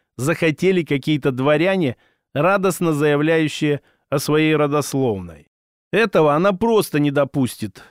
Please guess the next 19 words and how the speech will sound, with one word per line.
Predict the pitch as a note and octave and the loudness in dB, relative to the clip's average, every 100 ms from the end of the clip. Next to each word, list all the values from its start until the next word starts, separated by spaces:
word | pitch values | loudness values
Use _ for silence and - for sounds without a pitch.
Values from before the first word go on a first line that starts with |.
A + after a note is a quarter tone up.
| _ | _
Слишком | - F#3 A3 G#3+ - F3 | -12 -4 -2 -2 -2 0
уж | E3 | 0
большая | C#3+ E3+ D#3+ F#3+ F3+ E3+ | 2 0 0 2 2 0
тяжесть | G3+ F#3+ C3 A2+ - - | 0 0 0 -4 -8 -20
сейчас | - C#3+ B2+ D3+ C#3 | -12 -10 -2 -2 0
свалилась | - D#3 E3 F#3 D3+ - | 0 0 2 2 0 0
на | C#3+ | -2
её | D3 D3+ | 0 0
семью. | - D3 C#3+ B2+ F#2+ F2 _ _ - | -2 -2 -2 -2 -6 -10 _ _ -4
И | D#3+ | 0
этого | G3 F#3 E3+ E3 | 0 2 2 2
отбрасывать | D3 D#3 F#3 E3+ D#3+ D3 | 2 2 2 0 0 -2
в | - | -4
сторону – | - - G3 E3 B2+ G2+ - _ _ | -10 0 2 2 0 -4 -10 _ _
Ей | B2 D#3+ G#3 F3 | -6 -2 0 0
просто | - D3+ D3+ - | 0 0 0 0
нельзя. | D3 D#3 D3 C#3+ E3 D3+ E2 _ _ _ _ - | 0 2 0 0 0 0 -2 _ _ _ _ -6
«Прошу | - F3+ C4 | -4 -2 -4
прощения, | A3+ A#3+ - - D3 G2 F2 - | -2 -2 -4 -4 -2 -2 -10 -20